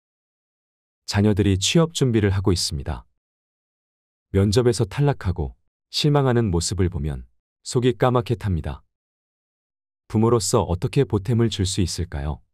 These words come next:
내 부모로서 할 게 아무것도 없습니다. 필요하면 밥해주고 빨래해주는 정도이고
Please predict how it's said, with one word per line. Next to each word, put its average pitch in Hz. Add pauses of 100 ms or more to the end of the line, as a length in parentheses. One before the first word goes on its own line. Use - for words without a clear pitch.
(1120)
내 104
부모로서 98 (360)
할 143
게 139
아무것도 98
없습니다. 76 (1200)
필요하면 110
밥해주고 90 (360)
빨래해주는 127
정도이고 80